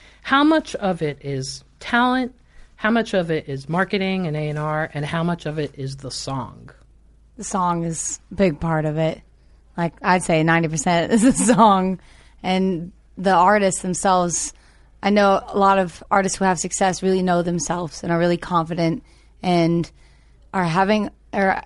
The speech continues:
Speaker 2: truly enjoying themselves when they're on stage. Every time I see you perform on Instagram at those clubs, you're having the time of your life. And I believe it, and that's my favorite kind of artist, and I think that's what makes them a b-, huge superstar.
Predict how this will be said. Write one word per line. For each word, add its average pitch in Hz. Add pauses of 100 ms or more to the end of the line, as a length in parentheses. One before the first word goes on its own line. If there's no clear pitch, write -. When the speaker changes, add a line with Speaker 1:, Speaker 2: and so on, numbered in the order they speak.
Speaker 2:
truly 254
enjoying 196
themselves 160
when 160
they're 160
on 156
stage. 151
Every 202
time 220
I 196
see 185
you 190
perform 170
on 170
Instagram 165
at -
those 175
clubs, 170 (220)
you're 208
having 208
the 185
time 170
of 160
your 156
life. 147 (260)
And 196
I 196
believe 202
it, 160
and 165
that's 170
my 175
favorite 160
kind 165
of 147
artist, 147
and 156
I 156
think 147
that's 151
what 151
makes 147
them 160
a 151
b-, 156
huge 165
superstar. -